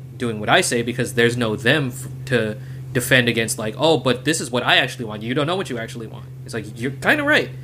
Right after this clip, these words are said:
So, to kind of be someone who, and all I can do is, like, be someone who's like that at the end of the day. I mean, I don't, I'm not, like, gonna run for president or anything. It's just,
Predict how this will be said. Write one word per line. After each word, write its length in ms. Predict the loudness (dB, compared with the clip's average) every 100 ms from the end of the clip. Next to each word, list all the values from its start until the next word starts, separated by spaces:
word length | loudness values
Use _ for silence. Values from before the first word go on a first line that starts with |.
| -14 -14 -14 -12
So, 460 | -4 4 4 4 0 -10 -16 -16 -14
to 80 | -8
kind 260 | 0 2 4
of 260 | 4 0 -8 -14 -12 -14 -10 -2
be 200 | 0 2
someone 680 | 4 4 4 2 4 4 2
who, 580 | -4 -2 0 0 -4 -8 -12 -12 -2
and 80 | 2
all 120 | 4
I 40 | 4
can 120 | 4
do 100 | 4
is, 120 | 4
like, 320 | 2 0 -2 -4
be 120 | -2
someone 440 | 0 2 2 2
who's 220 | 0 -4 -2
like 160 | -2
that 140 | 2 2
at 100 | 2
the 120 | 0
end 80 | 0
of 80 | 0
the 60 |
day. 200 | 0 -2 -4 -8
I 40 | 0
mean, 120 | 4
I 80 | 6
don't, 140 | 6
I'm 200 | 4 2
not, 220 | 0 -2
like, 100 | -2
gonna 140 | -4 -6
run 200 | -4 -6
for 120 | -8
president 560 | -8 -4 -2 0 0 -2 -4
or 80 | -2
anything. 340 | 0 0 0
It's 100 | 0
just, 200 | -4 -6